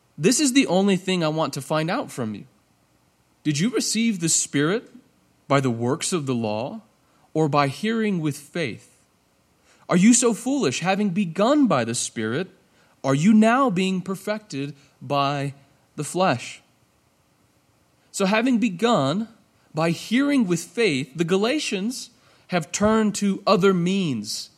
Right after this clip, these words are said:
for their Christian life, namely the law, its ceremonies, and its dictates. In other words, they have made their doing the primary thing, and so they've turned from the Spirit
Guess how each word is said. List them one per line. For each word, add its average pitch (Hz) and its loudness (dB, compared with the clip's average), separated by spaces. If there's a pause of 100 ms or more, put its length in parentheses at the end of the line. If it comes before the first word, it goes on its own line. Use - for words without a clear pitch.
(240)
for 143 -6
their 139 0
Christian 139 -4
life, 143 -6 (360)
namely 143 2 (140)
the 131 -4
law, 123 -4 (500)
its 131 -6
ceremonies, 123 0
and 117 -6
its 117 -6 (320)
dictates. 135 -6 (1040)
In 151 2
other 240 4
words, 190 2
they 214 2
have 220 -2
made 208 -2
their 214 0
doing 196 0 (580)
the 156 -4
primary 190 0
thing, 160 -2
and 151 -2
so 185 0
they've 175 -2
turned 226 -4
from 165 -2
the 131 -4
Spirit 185 -6